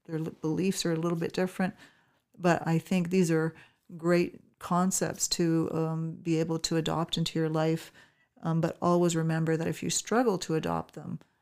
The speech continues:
that's a time, I think, to reach out and get some support because we all need it sometimes. And it's all,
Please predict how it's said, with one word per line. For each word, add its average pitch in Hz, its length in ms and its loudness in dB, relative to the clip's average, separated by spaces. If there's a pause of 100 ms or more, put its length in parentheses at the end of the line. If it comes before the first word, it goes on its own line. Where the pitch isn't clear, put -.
(240)
that's - 240 -4
a 165 40 -2
time, 165 360 -4
I 175 100 -6
think, - 220 -6
to - 120 -6
reach 160 260 -4
out 160 160 0
and 165 80 -2
get - 160 -4
some 156 160 -4
support - 560 -6
because 247 280 -2
we 262 120 0
all 247 140 6
need 254 180 6
it - 140 -2
sometimes. - 540 -6
And 180 100 -6
it's - 140 -6
all, 175 320 0